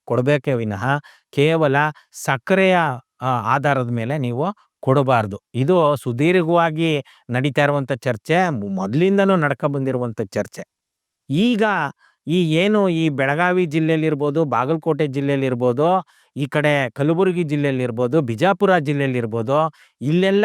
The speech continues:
ನಡೀತಾ ಇರುವ ಹೋರಾಟ ಏನಿದೆ, ಇದ್ರ ಕಡೆಗೆ ಸರ್ಕಾರ ತುರ್ತಾಗಿ ಗಮನ ಕೊಡ್ಬೇಕು. ಈಗಾಗ್ಲೇ ಅಲ್ಲಿ ಆ ವಿಕೋಪಕ್ಕೆ ಹೋಗ್ತಾ ಇದೆ,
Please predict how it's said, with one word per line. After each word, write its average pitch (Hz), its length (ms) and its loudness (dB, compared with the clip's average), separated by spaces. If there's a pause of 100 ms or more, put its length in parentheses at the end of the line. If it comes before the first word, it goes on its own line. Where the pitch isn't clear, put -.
(100)
ನಡೀತಾ 165 400 0
ಇರುವ 170 160 0
ಹೋರಾಟ 151 420 0
ಏನಿದೆ, 135 680 -4
ಇದ್ರ 123 180 -2
ಕಡೆಗೆ 135 340 0
ಸರ್ಕಾರ 143 520 0
ತುರ್ತಾಗಿ 190 640 0
ಗಮನ 175 300 0
ಕೊಡ್ಬೇಕು. 170 680 -2 (380)
ಈಗಾಗ್ಲೇ 175 800 2 (360)
ಅಲ್ಲಿ 180 360 0 (500)
ಆ 135 140 0
ವಿಕೋಪಕ್ಕೆ 208 640 0
ಹೋಗ್ತಾ 185 400 0
ಇದೆ, 180 280 2